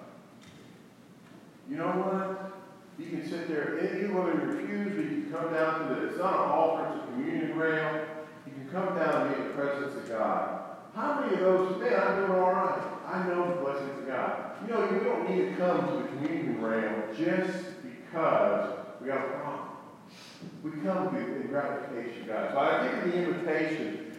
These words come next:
is, if you feel that or in your chair there, as we close with this last song, as we close with this last song,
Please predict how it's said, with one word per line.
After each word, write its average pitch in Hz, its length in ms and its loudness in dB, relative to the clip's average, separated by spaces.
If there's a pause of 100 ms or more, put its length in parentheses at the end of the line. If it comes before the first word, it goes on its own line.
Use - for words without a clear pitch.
(200)
is, 135 420 6
if 131 80 4
you 127 200 0
feel 202 200 2
that 190 340 6 (120)
or 139 300 2
in 131 80 2
your - 160 0 (160)
chair 185 320 4
there, - 480 0
as 185 160 -2
we 185 140 -4
close 240 380 2
with 156 100 -4
this 151 100 -6
last 156 480 0
song, 120 720 0 (1120)
as 131 120 -8
we 131 120 -8
close 196 360 -2
with 147 100 -6
this - 80 -8
last 143 400 0
song, 120 600 0